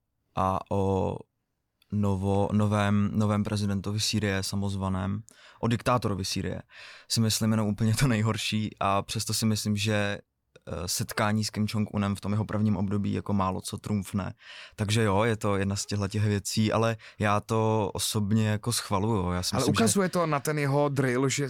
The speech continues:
Speaker 2: že nemá
Speaker 1: Určitě.
Speaker 2: s tímto problém.
Speaker 1: Prezident velmoci by se měl bavit s každým.
Speaker 2: Hmm.
Speaker 1: Určitě.
Speaker 2: Když, když budeme číst mezi řádky,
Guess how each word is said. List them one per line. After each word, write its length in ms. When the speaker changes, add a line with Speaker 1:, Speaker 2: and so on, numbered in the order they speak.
Speaker 2:
že 200
nemá 80
Speaker 1:
Určitě. 140
Speaker 2:
s 20
tímto 200
problém. 340
Speaker 1:
Prezident 340
velmoci 400
by 80
se 160
měl 140
bavit 240
s 40
každým. 480
Speaker 2:
Hmm. 220
Speaker 1:
Určitě. 420
Speaker 2:
Když, 340
když 280
budeme 300
číst 280
mezi 220
řádky, 500